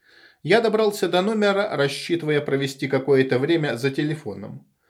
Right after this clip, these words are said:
Уговорить Будрис рассказать мне, что происходило на конференции, такой разговор мог занять целый час. Ещё я хотел проверить квалификацию доктора Форварда и его последние перемещения.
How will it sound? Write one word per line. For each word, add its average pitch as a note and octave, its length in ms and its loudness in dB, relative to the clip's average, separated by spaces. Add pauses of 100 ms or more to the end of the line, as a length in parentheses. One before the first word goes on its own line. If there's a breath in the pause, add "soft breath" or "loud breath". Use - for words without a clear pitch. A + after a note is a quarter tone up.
(200)
Уговорить G3 540 -2
Будрис D3+ 560 0
рассказать C3 520 0
мне, D#3+ 440 -4
что - 260 -2
происходило A#2+ 720 -2
на A2 100 -2
конференции, A#2 880 -4 (300 loud breath)
такой A3 320 2
разговор D3 480 2
мог C3+ 260 -2
занять B2 500 -2
целый B2+ 400 0
час. - 460 -12 (560 soft breath)
Ещё F#3+ 240 -4
я A3 160 4
хотел F3+ 340 0
проверить D#3+ 460 2
квалификацию C#3 840 0
доктора C3 460 0
Форварда G#2+ 800 -2 (100)
и C3 60 -4
его B2 260 0
последние A#2+ 640 -2
перемещения. C3 880 -6